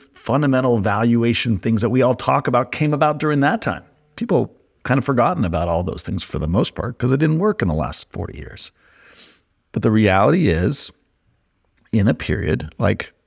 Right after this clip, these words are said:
what we're likely to go through, passive investing will all of a sudden become not investable, right? Or there will be new, at least, products to, that are active, passive <laughs> products, right?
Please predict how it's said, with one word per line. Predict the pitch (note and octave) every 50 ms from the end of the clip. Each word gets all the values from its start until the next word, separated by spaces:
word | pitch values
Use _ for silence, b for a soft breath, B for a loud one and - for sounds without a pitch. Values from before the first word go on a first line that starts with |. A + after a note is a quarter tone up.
| _ - - _ -
what | - - -
we're | G2 G2+
likely | F2 D2+ - - - -
to | G#2+ A2
go | - G2+ - F#2 -
through, | - A2 G2+ G#2+ C3+ C3+ - B B B B B B B -
passive | - - F#2 F#2 - - D3
investing | C#3 D3+ C#3 A2+ - - - - F#2+ A2 B2+ C3+ C3+ - _ _ -
will | - -
all | - - G2 G2 G#2
of | A2 A#2+
a | C3
sudden | - - - F#2 F#2+ G2
become | F#2+ A2 - - A2 A2 C3+ C3+ C3 C3+ - _ _ _ _ _ _ _ _ _ _ _ -
not | C#3 C#3 D#3 D3+
investable, | C#3 D#3 F3 - - A#2 E2 - - - _ _ _ _ _ _ _ _ _ _ -
right? | A2 B2+ F3+ -
Or | - B2+ B2+
there | C#3+ C3+
will | C#3 C3
be | C3+ B2+
new, | B2+ C3 C3+ C#3 C3+ C3+
at | B2 A#2+
least, | C3 B2 - -
products | - - A2+ A2+ A#2 G#2+ G#2 - - - - -
to, | A#2+ A2 G#2 G2+
that | G#2 A2+ G#2+
are | G#2 -
active, | A2+ A2 G2+ - - - A2 G#2 G2+ G2+ F2+ - _ -
passive | - F2 - - - A#2 F#2+ F2+ -
<laughs> | -
products, | - G#2 - - - B2+ - - - - - -
right? | C#3+ A#2 A#2+ A#2+